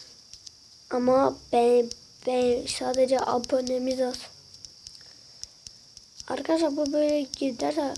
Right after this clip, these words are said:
arkadaşlar kanalı kapatabilirim. Arkadaşlar vid-, videoları sıkıcı,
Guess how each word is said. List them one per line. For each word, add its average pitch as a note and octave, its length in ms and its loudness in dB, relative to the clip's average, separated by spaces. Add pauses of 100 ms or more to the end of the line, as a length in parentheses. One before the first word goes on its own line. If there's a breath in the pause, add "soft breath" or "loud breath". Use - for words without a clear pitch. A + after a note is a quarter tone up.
(200)
arkadaşlar B3+ 840 -6 (160)
kanalı B3+ 440 -2
kapatabilirim. C4 680 -4 (440 loud breath)
Arkadaşlar C#4 600 4
vid-, C#4+ 460 0
videoları D4+ 640 0
sıkıcı, - 720 -10